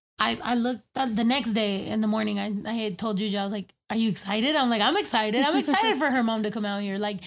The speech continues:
you know, um, I, I feel like that's,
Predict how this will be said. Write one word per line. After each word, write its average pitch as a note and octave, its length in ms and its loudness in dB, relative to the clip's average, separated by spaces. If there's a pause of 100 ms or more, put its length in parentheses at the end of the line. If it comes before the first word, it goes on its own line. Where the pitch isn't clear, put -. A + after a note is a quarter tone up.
(240)
you B3 120 4
know, B3+ 260 0 (160)
um, G#3+ 340 0 (540)
I, C4+ 920 0 (600)
I B3 220 2
feel C4 320 0
like A3+ 640 0 (400)
that's, A3 600 -4